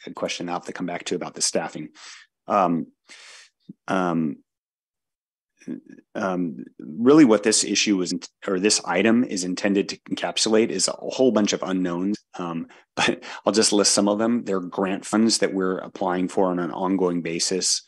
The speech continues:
Um, we've applied for mega, which is a, uh, grant program, uh, federal grant program, infra, which is also a federal grant program. Um, as I mentioned earlier in the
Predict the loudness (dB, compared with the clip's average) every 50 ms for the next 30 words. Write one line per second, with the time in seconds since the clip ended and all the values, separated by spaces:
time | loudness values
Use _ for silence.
0 | -18 _ _ _ -8 -6 -4 -4 -2 -2 -4 -4 -6 -8 _ _ -12 -6 -4 -2
1 | -2 -2 -4 -6 -10 -4 -4 -2 -2 -2 -4 -4 -4 -2 -2 0 0 0 2 0
2 | 0 0 -2 -6 _ _ _ -8 -8 -6 -6 -4 -4 -4 -6 -8 -10 -16 _ -14
3 | -12 -10 -10 -8 -6 -6 -6 -6 -8 -10 _ _ -2 -2 -2 0 -2 -6 -6 -6
4 | -6 -6 -8 -10 -12 -12 -12 -8 -8 -6 -4 -4 -6 -6 -6 -8 -8 -8 -6 -4
5 | -4 -4 -4 -6 -8 -8 -6 -6 -4 -2 0 0 0 0 0 -4 -8 -10 -8 -6
6 | -6 -8 -6 -6 -4 -4 -2 -2 -2 -4 -4 -4 -4 -2 -2 -2 -4 -4 -6 -8
7 | -8 -8 -6 -6 -6 -6 -4 -6 -6 -8 -8 -10 -20 -20 -20 _ _ -8 -6 -4
8 | -4 -4 -4 -6 -6 -8 _ _ _ _ -12 -8 -6 -6 -4 -4 -4 -4 -2 -2
9 | -2 -2 -2 -2 -2 -2 -2 -4 -4